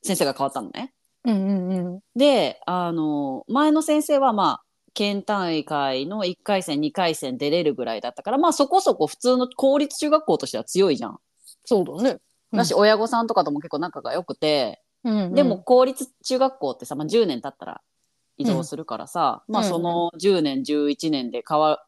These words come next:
Speaker 1: 変わったんだろうなとは思うんだけど、
Speaker 2: うん。
Speaker 1: あの、だから先輩たちはその前の先生を結構崇拝してる感じだったの。
Speaker 2: なるほど。
Speaker 1: で、新しく私たちと一緒にこうソフトを始めた先生は、
Speaker 2: うん。
Speaker 1: まあ、ソフトの経験もない、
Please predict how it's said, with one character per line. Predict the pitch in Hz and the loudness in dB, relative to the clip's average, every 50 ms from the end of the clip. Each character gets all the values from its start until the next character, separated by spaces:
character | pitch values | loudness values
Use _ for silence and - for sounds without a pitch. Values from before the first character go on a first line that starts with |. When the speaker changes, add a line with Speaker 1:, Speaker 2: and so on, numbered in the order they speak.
| _ - | _ 0
Speaker 1:
変 | 165 156 | 2 2
わ | 160 | 2
っ | 160 - | 4 4
た | - 202 190 | 4 4 4
ん | 156 | 4
だ | 131 | 2
ろ | 120 113 113 | 0 0 -2
う | 139 | -2
な | 185 202 208 - | 0 0 0 0
と | - 160 | 0 0
は | - | 0
思 | 151 156 151 | 0 -2 -2
う | 139 | -4
ん | 127 | -6
だ | 117 - | -8 -10
け | - 117 | -8 -2
ど、 | 151 214 214 170 139 117 - _ _ _ - | 2 4 4 4 4 2 -2 _ _ _ -6
Speaker 2:
う | 233 | -4
ん。 | 220 202 180 185 190 | -2 -2 -2 -4 -2
Speaker 1:
あ | 175 170 165 160 156 | -2 0 0 0 0
の、 | 160 151 156 | 0 -2 -2
だ | 160 | -2
か | 180 165 | -2 -2
ら | 165 | -2
先 | - 262 269 269 | -2 -2 0 2
輩 | 269 269 254 | 2 2 2
た | 262 262 | 2 0
ち | - - 196 | -2 0 0
は | 202 185 | 2 2
そ | 180 180 | 2 0
の | 170 180 | -2 -2
前 | 202 226 233 233 240 | -2 -2 0 0 0
の | 240 254 254 214 156 - - - _ _ _ _ _ _ _ | 0 0 2 2 0 0 -4 -8 _ _ _ _ _ _ _
先 | - - - 240 233 233 226 | -12 -6 -2 0 0 0 0
生 | - - 240 220 208 180 160 127 - - _ _ _ _ _ _ _ _ | 2 4 4 6 6 6 4 4 0 -4 _ _ _ _ _ _ _ _
を | 185 190 | -2 0
結 | - 226 214 - - | 2 2 0 0 -2
構 | - 147 139 | -2 -2 -2
崇 | - - - 180 180 | -2 0 0 0 2
拝 | 170 180 165 165 | 2 2 2 2
し | 165 - | 2 0
て | 170 | 0
る | 156 - | 0 0
感 | 151 151 | 0 -2
じ | 151 | -2
だ | 147 | -2
っ | 151 - | -4 -6
た | - | -10
の。 | - 101 - - _ _ _ _ _ _ _ _ _ _ | -12 -14 -14 -14 _ _ _ _ _ _ _ _ _ _
Speaker 2:
な | 175 170 160 156 | -14 -12 -12 -12
る | 147 | -14
ほ | - - 160 - | -16 -18 -14 -6
ど。 | - 233 277 311 - _ _ - - _ _ - | -2 -2 -2 -2 -2 _ _ -20 -20 _ _ 2
Speaker 1:
で、 | 214 277 269 - | 2 4 4 4
新 | 302 - 320 339 359 339 | 4 4 6 4 4 4
し | - - | 0 -6
く | - - 285 285 277 240 160 - - | -2 2 4 6 6 6 4 4 0
私 | - 190 - 233 226 - | -4 0 0 0 0 2
た | - 185 | 0 -2
ち | - - | -4 -2
と | - 147 143 | -2 -2 -2
一 | 143 | -2
緒 | - - - 170 160 | -2 -6 -6 -4 -4
に | 165 190 214 214 180 143 - | -2 -2 0 0 0 -2 -2
こ | - 139 | -4 -6
う | 135 | -6
ソ | - - 151 | -6 -8 -10
フ | - | -8
ト | - 220 185 | -6 -6 -4
を | 165 | -4
始 | 143 135 143 147 | -6 -6 -6 -6
め | 143 135 | -6 -6
た | 139 143 | -6 -6
先 | 143 156 139 135 | -6 -6 -6 -6
生 | 135 156 | -6 -4
は、 | 165 175 | -4 -2
Speaker 2:
う | 185 | -2
ん。 | 214 | -2
Speaker 1:
ま | |
あ、 | 214 | 0
ソ | - 330 | 0 -2
フ | 320 - | -2 0
ト | - 151 | 0 -2
の | 143 135 | -2 0
経 | - 180 170 - | 0 0 0 2
験 | - 170 165 | 0 -2 -2
も | 156 156 | -2 -2
な | 165 139 | -4 -4
い、 | 117 131 135 123 104 | -4 -4 -4 -6 -6